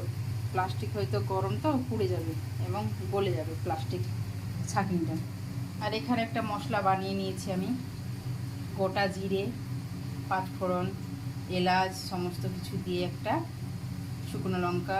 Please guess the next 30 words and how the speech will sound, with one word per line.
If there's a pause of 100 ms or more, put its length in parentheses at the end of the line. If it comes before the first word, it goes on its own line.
এই
সমস্ত (140)
দিয়ে (100)
ভেজে (600)
গুঁড়ো
করে
নিয়েছি। (720)
তো (120)
চলো (120)
এটা (100)
বানিয়ে
নিই, (920)
আবার (120)
তরকারি
বানাতে
হবে, (120)
তরকারি
রান্না
করতে
হবে। (1800)
আর (100)
পরে
তোমাদেরকে (100)
বলছি (140)
কেন (140)
আমি (180)
ভিডিও
করিনি, (280)
সকাল
থেকে